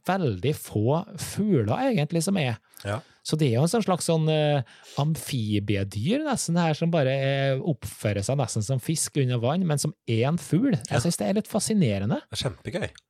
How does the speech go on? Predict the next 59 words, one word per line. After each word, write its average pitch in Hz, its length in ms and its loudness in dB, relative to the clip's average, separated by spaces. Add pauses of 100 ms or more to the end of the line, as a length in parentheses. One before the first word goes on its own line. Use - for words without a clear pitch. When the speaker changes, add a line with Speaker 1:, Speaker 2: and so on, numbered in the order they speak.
(240)
Speaker 2:
Det 135 80 -2
er, 127 160 -2
Speaker 1:
Ja. 139 180 0
Speaker 2:
ja, 104 200 -4
det 90 340 -10
er 185 240 -8
gøy. 147 120 -6
Det 160 120 -18
Speaker 1:
Og 196 140 2
Speaker 2:
er 202 40 0
Speaker 1:
så, 110 200 -2
Speaker 2:
fascinerende 127 240 -4
Speaker 1:
og 190 80 4
så, 202 100 4
Speaker 2:
dyr. - 60 0
Speaker 1:
og 180 60 -2
bare 175 200 2
en 165 80 2
liten 151 220 2
ting 151 160 2
til 151 140 2
også, 143 260 2
så, 160 200 4
eh, 151 160 2
det 139 140 2
her 139 80 2
var 127 120 2
ikke - 40 -16
noe 135 80 0
stor 117 300 2
fun 113 160 0
fact, 147 320 -2
men, 147 200 2
eh, 147 480 2
som 151 240 -2
sagt 147 200 0
da, 127 100 2
det 131 100 4
er 131 60 4
en, 135 120 0
eh, 131 80 2
fugl. 202 280 4 (400)
Eh, 156 380 2
og 170 120 2
så 180 400 2 (320)
kan 123 300 0
de 107 60 2 (240)
f-, - 180 -10 (160)
bli 131 340 0
alt 156 280 -2
fra - 240 -4 (180)
en 165 440 2 (420)
til 151 120 0
førti - 400 -4
kilo. 120 380 0 (240)
Du 117 60 0
har - 180 -4
jo 131 120 2
mange 139 460 2